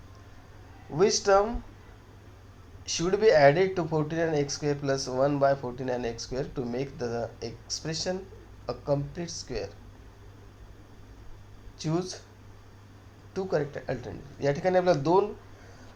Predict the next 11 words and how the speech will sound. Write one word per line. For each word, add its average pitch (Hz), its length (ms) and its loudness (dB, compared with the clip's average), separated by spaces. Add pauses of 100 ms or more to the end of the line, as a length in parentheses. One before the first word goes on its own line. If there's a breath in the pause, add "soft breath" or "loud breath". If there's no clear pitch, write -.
(120)
अ, 139 40 -2
आन्सर 143 580 4 (240)
अचूक 147 300 0
निवडायचे 135 460 2
आहेत, 139 100 0 (560)
ते 151 120 2
आहेत 143 260 2 (540)
मायनस 127 460 -2
टू 147 100 -6
आणि 123 200 -2
टू. 120 220 -12